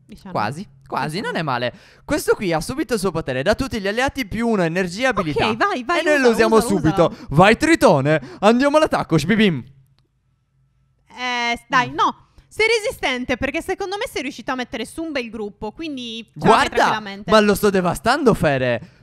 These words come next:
Speaker 2: Ma lo sto subito devastando.
Speaker 1: Bravissimo.
Speaker 2: Guarda qua, guarda, guarda, è già basso, non mi sta facendo troppo danno, eh.
Speaker 1: No, infatti,
Speaker 2: Me lo
Speaker 1: te la
Speaker 2: butto
Speaker 1: stai
Speaker 2: giù,
Speaker 1: cavando bene.
Speaker 2: me lo butto giù, me lo butto giù.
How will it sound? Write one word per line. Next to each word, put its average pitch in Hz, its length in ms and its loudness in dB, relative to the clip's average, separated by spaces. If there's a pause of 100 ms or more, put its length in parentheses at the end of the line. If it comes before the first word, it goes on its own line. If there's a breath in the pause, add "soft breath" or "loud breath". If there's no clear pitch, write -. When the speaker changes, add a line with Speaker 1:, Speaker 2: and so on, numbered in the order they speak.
(100)
Speaker 2:
Ma 233 100 4
lo 294 120 4
sto 302 160 0
subito 277 380 0
devastando. 233 500 0
Speaker 1:
Bravissimo. 247 640 2
Speaker 2:
Guarda 294 260 8
qua, 151 240 2
guarda, 269 300 -2
guarda, 277 180 0
è 214 60 -2
già 165 120 -2
basso, 214 320 0
non 170 120 2
mi 180 80 -2
sta 285 100 -2
facendo 214 340 -4
troppo 143 300 -4
danno, 120 400 -2
eh. 131 60 2
Speaker 1:
No, - 100 -2
infatti, 403 460 -2
Speaker 2:
Me 202 60 8
lo 254 80 6
Speaker 1:
te - 80 0
la 254 40 4
Speaker 2:
butto 262 140 4
Speaker 1:
stai 180 40 -6
Speaker 2:
giù, 254 140 0
Speaker 1:
cavando 349 240 0
bene. 320 160 -2
Speaker 2:
me 170 100 4
lo 226 100 8
butto 254 260 0
giù, 175 380 -2
me 160 140 0
lo 220 120 4
butto 240 240 -2
giù. 185 320 -2